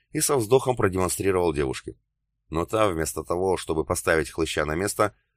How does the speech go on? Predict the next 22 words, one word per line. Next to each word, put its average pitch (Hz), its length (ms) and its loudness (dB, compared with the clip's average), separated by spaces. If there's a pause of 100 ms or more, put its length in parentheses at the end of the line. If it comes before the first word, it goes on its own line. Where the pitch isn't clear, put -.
(120)
вдруг 127 320 0
торопливо 135 500 2
и - 220 -6
тихонько 101 520 0
защебетала: 73 760 -2 (480)
«Мастер 104 420 2
Иквус, - 540 -4
это 101 240 2
не 104 160 2
экземпляр, 95 520 2 (220)
это 95 200 2
новый 123 300 4
студент 101 360 -2
Академии. 87 560 -2 (260)
Просто 107 320 2
с 98 100 -2
ним 127 180 -2
вышла 110 260 -2
некоторая 95 440 0
сложность». 67 520 -4 (580)
«Тем 131 220 0
хуже», — 90 400 0